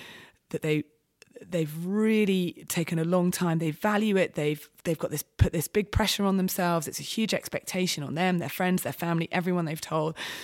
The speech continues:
And some of them are doing it also maybe as an escapism. So when they're there, if this expedition doesn't quite go as they had envisaged it,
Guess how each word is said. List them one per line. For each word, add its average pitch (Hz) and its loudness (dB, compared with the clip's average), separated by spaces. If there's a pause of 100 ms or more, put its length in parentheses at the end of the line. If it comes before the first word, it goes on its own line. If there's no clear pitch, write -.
(220)
And 180 2
some 233 2
of 220 0
them 196 0
are 175 -2
doing 175 0
it 170 -2
also 170 -2
maybe 170 0
as 160 -2
an 170 0
escapism. 226 2 (580)
So - 0
when 214 2
they're 254 2
there, - 0 (800)
if - 0
this 233 -2
expedition - -6
doesn't 185 -6
quite - -6
go 190 0
as 170 -4 (320)
they 165 -4
had 156 -6
envisaged 190 -4
it, 110 -2